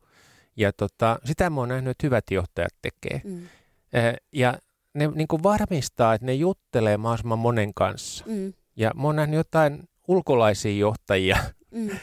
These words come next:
Speaker 1: <laughs> jotka on aivan käsittämättömän hyviä siinä läsnäolossaan.
Speaker 2: Joo.
Speaker 1: Et ne voi jutella viisi minuuttia.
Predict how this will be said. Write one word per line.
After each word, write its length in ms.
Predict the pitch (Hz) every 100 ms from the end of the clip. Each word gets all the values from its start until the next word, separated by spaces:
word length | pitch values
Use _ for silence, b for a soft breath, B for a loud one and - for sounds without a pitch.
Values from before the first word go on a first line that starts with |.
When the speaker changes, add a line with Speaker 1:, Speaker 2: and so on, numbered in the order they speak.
| B
Speaker 1:
<laughs> 200 | B _
jotka 320 | 123 120 -
on 100 | 123
aivan 300 | 143 156 139 131
käsittämättömän 920 | 175 180 180 - 113 104 - 104 104
hyviä 260 | 117 120 104
siinä 200 | 123 120
läsnäolossaan. 960 | 135 - 101 87 82 - - - - 226
Speaker 2:
Joo. 140 | 180 b b b
Speaker 1:
Et 120 | 127 131
ne 180 | 147 - -
voi 140 | 170
jutella 360 | 165 - 160 156
viisi 280 | 202 196 127
minuuttia. 800 | 143 139 113 - _ - 101